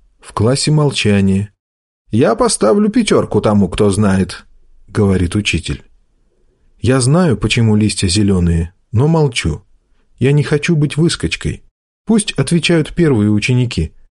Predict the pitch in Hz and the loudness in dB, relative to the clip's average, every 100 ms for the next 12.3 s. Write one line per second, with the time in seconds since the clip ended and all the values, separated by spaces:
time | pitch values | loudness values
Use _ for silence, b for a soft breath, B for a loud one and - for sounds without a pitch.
0 | _ _ - - 170 170 151 147 151 139 | _ _ -6 0 2 2 2 2 2 0
1 | - 113 147 131 131 120 135 107 - - | -2 0 0 2 0 2 0 0 -2 -6
2 | 101 87 - - - _ _ _ _ - | -2 -2 -4 -8 -16 _ _ _ _ -8
3 | - 196 123 117 120 143 160 104 101 98 | -2 2 2 2 2 2 2 2 0 -2
4 | - 110 107 151 143 110 104 107 107 101 | 0 -2 0 -2 -2 -2 0 2 2 0
5 | - - 143 120 - 110 98 92 82 - | -2 0 2 2 0 0 0 -2 -4 -12
6 | _ _ _ _ 95 98 104 104 147 - | _ _ _ _ -4 -2 0 2 0 0
7 | - - - _ _ - _ _ _ _ | -4 -6 -8 _ _ -20 _ _ _ _
8 | _ _ _ _ _ _ _ - 120 208 | _ _ _ _ _ _ _ -4 0 0
9 | 208 147 117 117 143 143 - 123 135 120 | 2 2 2 2 2 0 0 2 2 4
10 | 110 107 - 110 95 - 90 - _ _ | 2 0 0 0 0 -2 -2 -4 _ _
11 | _ _ - 113 107 143 120 104 92 85 | _ _ -2 0 0 0 0 0 2 0
12 | 80 - | 0 -4